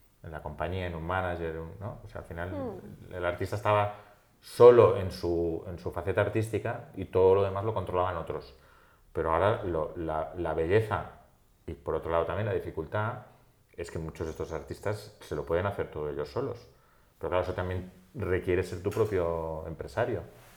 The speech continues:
Speaker 1: Y para eso la formación es básica. Porque claro, lo de, lo de decir, "No, yo es que yo solo me preocupo de cantar".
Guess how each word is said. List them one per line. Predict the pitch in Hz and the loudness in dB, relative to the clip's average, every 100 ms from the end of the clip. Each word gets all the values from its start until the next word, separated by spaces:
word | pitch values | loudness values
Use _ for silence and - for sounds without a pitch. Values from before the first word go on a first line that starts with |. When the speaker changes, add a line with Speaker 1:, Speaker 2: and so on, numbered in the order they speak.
| - - - - | -20 -20 -20 -8
Speaker 1:
Y | 104 | -6
para | - 80 78 | -2 0 0
eso | 82 98 104 - - - - | 0 0 -2 -4 -16 -18 -10
la | 82 | -8
formación | 80 76 78 85 | -8 -8 -6 -6
es | 95 | -2
básica. | 101 - - - - _ _ _ _ _ _ | -2 -4 -10 -14 -20 _ _ _ _ _ _
Porque | 76 76 | -14 -8
claro, | 82 95 | -4 -4
lo | 82 80 | -4 -4
de, | 80 | -4
lo | 90 87 | -2 -2
de | 87 | -2
decir, | 82 95 | -2 -2
"No, | 110 | 0
yo | 110 | 0
es | 110 | -2
que | 113 | -4
yo | 113 | -4
solo | 127 | -4
me | 123 | -2
preocupo | 107 101 101 95 | -2 -2 0 0
de | |
cantar". | 90 78 76 69 | -2 -6 -8 -8